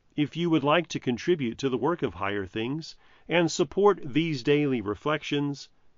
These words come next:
log on to w w w dot higher things dot org slash reflections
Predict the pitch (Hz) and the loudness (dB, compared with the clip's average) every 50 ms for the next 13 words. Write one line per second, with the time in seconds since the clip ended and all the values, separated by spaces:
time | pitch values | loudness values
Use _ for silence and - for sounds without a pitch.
0 | - - - _ _ - 110 110 139 160 165 165 135 143 135 120 104 95 87 87 | -20 -20 -20 _ _ -8 -4 -2 2 2 2 2 2 2 2 2 0 -2 -4 -8
1 | 87 90 - - 120 113 98 - 160 175 180 156 175 165 180 175 160 120 139 139 | -12 -8 -4 -2 -2 -2 0 2 4 4 4 2 2 0 0 0 0 4 4 4
2 | 131 123 135 139 139 135 120 107 117 110 107 101 101 101 104 104 113 113 - 110 | 4 4 2 0 0 -2 0 2 2 2 2 0 0 0 0 0 0 0 2 2
3 | 101 101 101 - - _ _ - 139 139 147 156 165 170 143 - - 135 131 131 | 2 2 0 -4 -12 _ _ 2 2 4 4 4 2 -2 -2 0 2 2 2 2
4 | 127 117 107 98 95 113 104 110 - - 160 156 156 139 110 104 107 104 101 104 | 0 0 -2 -2 0 0 0 0 -2 -2 0 2 2 2 2 2 0 -4 -6 -10
5 | - _ _ _ _ _ _ - - - - 123 127 139 151 160 156 - - - | -12 _ _ _ _ _ _ -18 -16 -12 -6 -4 -2 -2 -2 -2 -2 -4 -8 -4
6 | - 135 135 - - - 170 196 185 - - - 113 101 98 98 95 95 - - | -2 -2 -2 -2 -4 -4 -4 -4 -4 -6 -8 -6 -6 -6 -4 -6 -8 -10 -12 -16